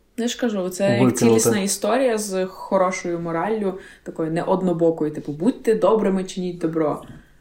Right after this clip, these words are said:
Speaker 1: А, типу, от, ви можете бути добрими, чинити добро, але при такому розкладі ще є люди, які
Speaker 2: А, я згадав ще, що я хотів
Speaker 1: Мгм.
Speaker 2: сказати якраз.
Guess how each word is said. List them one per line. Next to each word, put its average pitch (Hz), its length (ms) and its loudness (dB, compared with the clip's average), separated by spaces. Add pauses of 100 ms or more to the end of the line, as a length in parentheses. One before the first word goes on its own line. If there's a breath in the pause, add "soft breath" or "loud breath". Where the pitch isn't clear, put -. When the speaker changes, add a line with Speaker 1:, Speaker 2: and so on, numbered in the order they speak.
Speaker 1:
А, 180 120 -4
типу, 160 320 -4
от, 156 200 -4
ви 165 80 -6
можете 170 380 -4
бути 160 220 -4 (100)
добрими, 151 340 -4
чинити 151 300 -12
добро, 226 400 2
але 233 580 4
при 214 140 0
такому 190 340 -2
розкладі 254 500 -4
ще 190 180 -8
є 165 180 -4
люди, 277 260 -4
які 196 420 -6
Speaker 2:
А, 190 200 2
я 156 220 2
згадав 165 380 4
ще, 170 220 -2
що - 180 -2
я 143 80 6
хотів 143 160 -4
Speaker 1:
Мгм. 143 80 6
Speaker 2:
сказати 131 400 4
якраз. 123 440 4